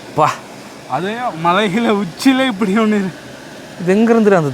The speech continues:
Speaker 1: தண்ணி வருது அப்ப? இதே மலை உச்சி தானே?
Speaker 2: ஆ.
Speaker 1: இதுக்கு தண்ணி எங்கடா இருந்து வருது?
Speaker 2: அதுக்கிட்ட போய் கேட்டுட்டு வா, எங்க இருந்து வாரேன்டி.
Speaker 1: ஆ.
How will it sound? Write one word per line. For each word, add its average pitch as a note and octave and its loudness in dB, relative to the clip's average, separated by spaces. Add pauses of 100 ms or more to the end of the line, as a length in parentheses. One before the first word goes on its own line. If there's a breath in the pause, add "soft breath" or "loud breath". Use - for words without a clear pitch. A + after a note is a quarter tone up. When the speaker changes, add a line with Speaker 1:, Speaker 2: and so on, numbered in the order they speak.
Speaker 1:
தண்ணி C3 2
வருது A2+ 0
அப்ப? G#2+ 0 (920)
இதே E3+ 6
மலை F#3+ 4
உச்சி F3 2
தானே? A2+ 2 (340)
Speaker 2:
ஆ. C3+ -10 (360)
Speaker 1:
இதுக்கு G#3 2
தண்ணி G3 4
எங்கடா F3+ 4
இருந்து A#2 -4
வருது? G#2+ -4 (1120)
Speaker 2:
அதுக்கிட்ட F3 -2
போய் F3+ -2
கேட்டுட்டு F#3+ 0
வா, F#3 2
எங்க F3 0
இருந்து F#3 6
வாரேன்டி. E3+ 2 (560)
Speaker 1:
ஆ. A#2+ 2